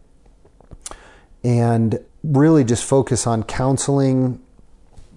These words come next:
what was going on inside of me. And I just was saying to some of these, you know, therapists, I have something that's plugged into me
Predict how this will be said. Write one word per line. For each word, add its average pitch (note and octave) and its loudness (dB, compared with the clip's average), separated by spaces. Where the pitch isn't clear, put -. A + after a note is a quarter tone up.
what C#3 2
was B2 0
going C3 2
on B2+ 2
inside A#2+ 0
of A2 -4
me. A#2 0
And C#3+ 0
I D3+ 2
just F3+ -4
was F#3 2
saying C#3+ 0
to B2+ 0
some B2+ 0
of A#2+ 0
these, A2+ -4
you B2+ -2
know, A2+ 0
therapists, B2 0
I D3+ 2
have F3+ 0
something B2 -2
that's C3 -2
plugged C3 -2
into A#2+ -2
me D#3+ 0